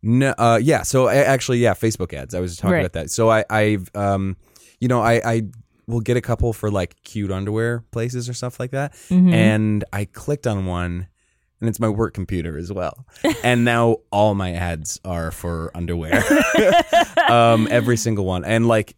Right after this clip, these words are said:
Speaker 1: on other sites and stuff too, like, it harnesses and stuff and, like, jocks and, like,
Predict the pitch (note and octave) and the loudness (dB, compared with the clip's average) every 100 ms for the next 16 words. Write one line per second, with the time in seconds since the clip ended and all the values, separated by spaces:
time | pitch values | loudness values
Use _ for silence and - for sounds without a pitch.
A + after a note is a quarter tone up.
0 | - G#2+ G#2+ A2+ A2 G2+ - F#2 F2 F#2 | -4 -2 0 2 2 0 0 -2 -4 -8
1 | - F2 - - F2 E2 D#2+ F2 - - | -8 -8 -8 -8 -6 -6 -8 -10 -12 -6
2 | G2+ F#2 F2 G2 E2+ F#2 - G2 F#2 - | -4 -4 -2 -4 -4 -6 -4 -2 -2 -4
3 | F2+ F2 E2 - - - F2+ F#2 - - | -8 -8 -8 -12 -12 -6 -4 -4 -4 -6
4 | - G2 G2 F2+ F2 | -4 -6 -4 -4 -8